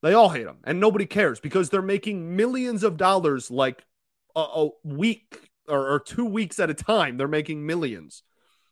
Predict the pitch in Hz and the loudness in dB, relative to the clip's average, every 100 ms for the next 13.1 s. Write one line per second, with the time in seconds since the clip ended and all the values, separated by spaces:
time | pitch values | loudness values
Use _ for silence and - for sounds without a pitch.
0 | _ _ _ - 175 196 - 190 196 170 | _ _ _ -4 -4 -4 -6 -2 2 4
1 | 139 120 120 92 - 98 76 76 _ _ | 2 2 -6 -10 -14 -16 -16 -20 _ _
2 | - 147 165 170 - 196 196 143 117 98 | -6 -2 -2 -4 -6 -2 -2 -2 -6 -10
3 | 90 87 - 82 - _ _ _ _ _ | -10 -12 -14 -20 -20 _ _ _ _ _
4 | _ - 143 170 160 165 143 123 156 185 | _ -2 2 2 2 -2 -4 0 2 2
5 | 190 190 185 165 151 143 135 131 104 87 | 0 -2 -4 -6 -6 -4 0 0 -2 -10
6 | - 123 135 139 - - 139 131 135 127 | -10 -4 -4 -4 -8 -6 -6 -2 -2 -2
7 | 113 110 - 113 110 - 117 - - - | -4 -10 -6 -6 -6 -10 -10 -6 -4 -4
8 | 131 156 90 - 139 - 135 127 190 233 | -4 -4 -6 -8 -12 -8 -8 -6 -2 -2
9 | 208 240 220 202 - 170 127 135 185 190 | -2 -2 -2 0 2 4 4 0 -2 -4
10 | - 170 165 156 143 113 110 110 - 95 | -2 0 2 0 -2 -4 -6 -8 -8 -14
11 | 90 78 _ _ _ _ _ _ _ _ | -14 -16 _ _ _ _ _ _ _ _
12 | - 185 240 214 160 175 143 110 90 76 | -6 0 4 4 4 2 2 -2 -6 -12